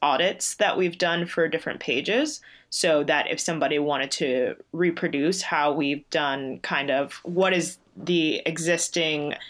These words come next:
performance experience on this page, and with our change, how might you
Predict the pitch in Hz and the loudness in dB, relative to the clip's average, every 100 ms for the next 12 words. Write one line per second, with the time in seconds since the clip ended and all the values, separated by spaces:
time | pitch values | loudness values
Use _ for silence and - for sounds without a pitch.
0 | - - - 185 190 185 170 156 165 - | -20 -16 -4 -2 2 4 2 0 -2 -2
1 | - 165 156 151 147 151 - - 156 147 | 0 2 2 0 0 0 -2 0 0 0
2 | 151 131 139 151 156 143 143 - - - | -2 -2 -2 -2 0 2 0 -2 -4 -2
3 | 139 120 - 143 117 135 104 - 151 123 | -2 -2 -2 0 0 0 -2 -2 -2 0
4 | 85 85 87 | 0 0 -2